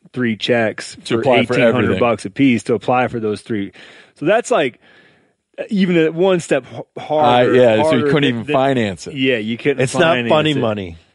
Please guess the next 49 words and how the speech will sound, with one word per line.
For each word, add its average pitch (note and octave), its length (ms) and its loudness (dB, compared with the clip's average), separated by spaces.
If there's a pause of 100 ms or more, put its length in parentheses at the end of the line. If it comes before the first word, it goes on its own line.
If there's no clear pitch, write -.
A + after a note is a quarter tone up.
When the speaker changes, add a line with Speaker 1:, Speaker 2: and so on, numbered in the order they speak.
(400)
Speaker 1:
No. D3 480 0 (140)
Speaker 2:
I E3 140 2
didn't A3 240 -2
Speaker 1:
Dude, F#3 60 2
I - 80 6
Speaker 2:
realize - 220 2
Speaker 1:
got - 140 2
a A2+ 40 4
Speaker 2:
that. A2 100 2
Speaker 1:
couple C#4 220 2
of F3+ 120 -4
very G3 240 2
stern F#3 460 -2
looks D#3 420 -4
<laughs> F#3+ 300 -8
when F#3 160 -2
my F#3 160 0
wife - 320 -6
would F3+ 140 -6
be G3+ 100 -2
like, E3+ 220 0
"What?" - 640 -6 (160)
Speaker 2:
Oh. D#3 300 2 (300)
Speaker 1:
I'd D#4 140 0
be F4 60 2
like, D4 100 0
"Well, D#4+ 120 0
I D4 200 0
only F4 200 0
did A3 220 -2
sheep A#3+ 300 -4
and G3+ 100 -6
moose. G#3 400 0
I - 80 -6
didn't A3 260 -2
do A#3 180 0
all D#3 160 2
three." F#3 540 -4
Speaker 2:
I, D#3+ 140 2
my, - 200 -2
my, D3+ 160 -2
yeah, D3+ 280 2
my D3+ 200 2
wife, D#3+ 340 2
when D3 140 -2
I, D#3+ 220 2
when C#3 260 -4
I, D#3+ 220 2
uh, - 40 -6